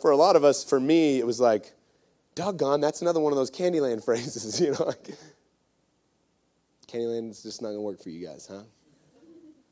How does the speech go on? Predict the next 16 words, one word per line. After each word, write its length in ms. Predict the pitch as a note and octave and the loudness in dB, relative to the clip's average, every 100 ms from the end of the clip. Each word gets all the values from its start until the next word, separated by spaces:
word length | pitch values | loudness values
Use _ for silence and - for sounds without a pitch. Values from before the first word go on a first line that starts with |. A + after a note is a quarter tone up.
| _ _ | _ _
They're 120 | G2 | -20
like, 120 | F#2+ | -20
"He's 160 | - - | -20 -20
still 260 | - G#2 | -20 -20
saying 420 | A2 - A#2+ D#3 G2 | -20 -20 -16 -14 -16
it, 160 | E2 | -18
and 120 | F2+ G2 | -20 -20
I 100 | B2 | -20
don't 180 | B2 | -18
know." 180 | - B2 - | -14 -16 -16
<laughs> 60 | _ - - _ _ _ _ _ _ _ _ _ _ _ _ _ | _ -20 -20 _ _ _ _ _ _ _ _ _ _ _ _ _
It's 140 | D3 D#3 | -8 -2
one 140 | F#3 | 0
of 40 | |
those, 220 | E3+ D3+ - | 2 0 -2
like, 220 | C#3+ | -4